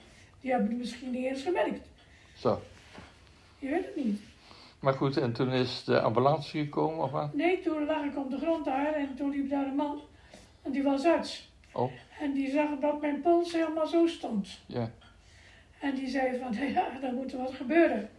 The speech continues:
Speaker 1: Dus, eh, en toen is de Guardia Civil gekomen.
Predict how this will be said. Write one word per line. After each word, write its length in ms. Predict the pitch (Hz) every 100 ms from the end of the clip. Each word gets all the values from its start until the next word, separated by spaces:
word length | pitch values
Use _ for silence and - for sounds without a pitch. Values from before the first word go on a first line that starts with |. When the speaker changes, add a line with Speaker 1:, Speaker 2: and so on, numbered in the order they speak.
| - - - - - - - -
Speaker 1:
Dus, 380 | 254 285 277 294
eh, 360 | 269 247 247 233 - - - - - - - - - - - - -
en 200 | 269 247
toen 140 | 285
is 140 | 262 233
de 100 | 202
Guardia 380 | 277 277 262 254
Civil 400 | 285 233 320 285
gekomen. 600 | 277 254 269 254 254